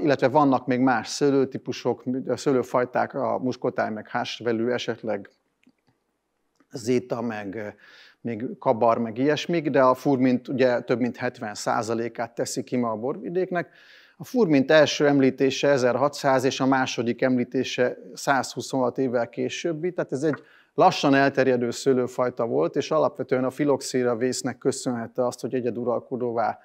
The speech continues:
válhatott. Ez azért nagyon fontos, mert amikor arról beszélünk, hogy mi a hagyomány, akkor nagyon kérdés, hogy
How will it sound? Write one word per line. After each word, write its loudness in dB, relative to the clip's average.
válhatott. -2
Ez 0
azért 2
nagyon 2
fontos, -4
mert -2
amikor 0
arról 2
beszélünk, -2
hogy -2
mi -2
a 4
hagyomány, 0
akkor -4
nagyon 6
kérdés, 4
hogy -4